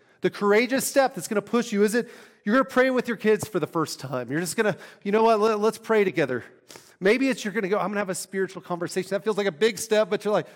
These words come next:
"I'm just gonna ask somebody, what's your spiritual background look like?" That's a really pretty easy question to ask. "What's, what's your spiritual background look like? Tell me about, tell me about that." It actually shows you care. Maybe it's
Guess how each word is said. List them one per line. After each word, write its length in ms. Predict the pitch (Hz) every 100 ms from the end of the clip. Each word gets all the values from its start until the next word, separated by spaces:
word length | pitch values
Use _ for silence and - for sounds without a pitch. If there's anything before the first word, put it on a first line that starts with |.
| _ _ _
"I'm 140 | - 190
just 100 | 220
gonna 140 | 254
ask 240 | 170 175 180
somebody, 480 | 202 180 180 170 139 _ _ _
what's 180 | 202
your 120 | 247 269
spiritual 500 | - 190 175 175 160
background 500 | 135 127 127 107 101
look 160 | 95
like?" 220 | 107 98
That's 140 | - 196
a 60 |
really 460 | 247 185 175 156 120 _
pretty 280 | - 151 147
easy 200 | 123 131
question 340 | _ 123 -
to 60 | 120
ask. 180 | 131 -
"What's, 160 | 185 _ _ - _
what's 140 | 202
your 60 | 233
spiritual 340 | 269 254 233
background 420 | 196 185 190 151
look 160 | 131 -
like? 160 | 120
Tell 140 | - 185
me 100 | 196
about, 340 | 185 175 170 - - _
tell 120 | - 185
me 100 | 202
about 300 | 170 170 -
that." 260 | 120 107
It 80 | 131
actually 320 | 175 180 180
shows 260 | 151 156 143
you 60 |
care. 320 | 127 - 113 127 _ - - _ _ _ _ _ -
Maybe 380 | 196 269 254
it's 720 | 190 - 202 185 - - -